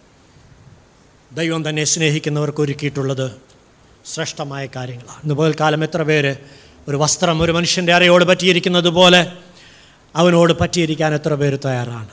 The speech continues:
He will satisfy your soul. ദാവീദ് രാജാവ്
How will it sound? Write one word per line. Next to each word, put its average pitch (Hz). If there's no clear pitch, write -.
He 147
will 151
satisfy 170
your 147
soul. 110
ദാവീദ് 156
രാജാവ് 160